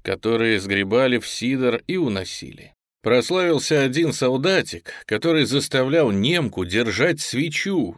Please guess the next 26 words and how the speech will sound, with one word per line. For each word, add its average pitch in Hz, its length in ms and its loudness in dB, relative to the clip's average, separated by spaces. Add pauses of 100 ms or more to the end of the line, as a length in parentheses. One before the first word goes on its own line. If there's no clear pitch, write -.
Электричества 170 720 -2
не 185 240 2
было 87 280 -6
в - 120 -16
то 123 180 2
время, 123 640 0
как 101 260 -4
он 107 140 0
рылся 143 360 0
в 87 40 -4
её 113 200 -2
сундуках. 87 760 -8 (160)
«Грабь, 143 480 0 (120)
хватай!» 104 720 0 (440)
Как - 280 -6
эпидемия 117 760 -2
эта 92 280 -6
напасть 92 800 -4
захлестнула 147 760 -4
всех. - 520 -14 (260)
Потом 165 420 0
уже 147 260 2
опомнились, 147 760 0
да 113 140 2
поздно 110 560 -2
было. 85 420 -8